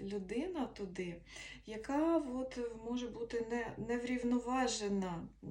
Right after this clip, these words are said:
неврівноважена, е, емоційно, с-, нестабільно в неї з, е,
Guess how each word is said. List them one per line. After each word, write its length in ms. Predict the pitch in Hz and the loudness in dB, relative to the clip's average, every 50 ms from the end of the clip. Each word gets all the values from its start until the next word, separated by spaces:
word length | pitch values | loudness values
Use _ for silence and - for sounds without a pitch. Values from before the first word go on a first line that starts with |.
| 185 180 175 170 - | -4 -4 -4 -4 -2
неврівноважена, 1200 | 196 214 214 208 233 233 233 233 226 226 226 220 233 247 240 240 233 226 220 214 214 214 214 214 - - - - - - - - - - - - | -2 -2 -2 0 0 0 0 0 -2 -4 -2 0 0 0 0 0 -2 -4 -6 -4 -4 -4 -4 -4 -8 -14 -16 -14 -12 -12 -12 -12 -12 -14 -6 -4
е, 1080 | 196 202 202 202 202 202 202 196 196 196 196 190 190 190 190 190 190 190 185 190 196 - 196 - - - - | -2 0 0 0 0 0 0 0 0 0 0 -2 -2 -4 -4 -4 -6 -6 -6 -6 -6 -6 -8 -8 -6 -4 -4
емоційно, 1000 | 208 220 220 220 - - - 262 262 269 269 254 247 247 247 240 240 240 240 240 | -2 -2 -2 -4 -6 -2 0 2 4 6 8 8 8 8 8 6 6 4 2 0
с-, 240 | 240 240 - - - - | 0 -2 -4 -4 -4 -6
нестабільно 1200 | 214 220 233 226 - - 233 214 202 202 233 233 233 220 214 214 208 208 208 202 202 202 202 - - - - - - _ _ - _ _ - - - - | -6 -4 -4 -4 -4 -2 -2 -2 -2 -2 -4 -4 -4 -2 -2 0 0 0 0 0 -2 -2 -4 -8 -14 -20 -20 -20 -20 _ _ -20 _ _ -10 -10 -6 -2
в 40 | |
неї 420 | 208 208 208 208 202 196 196 190 185 | 0 0 2 2 0 2 2 0 0
з, 140 | - - 208 | 0 0 0
е, 300 | 190 185 180 180 - | 0 0 0 -2 -4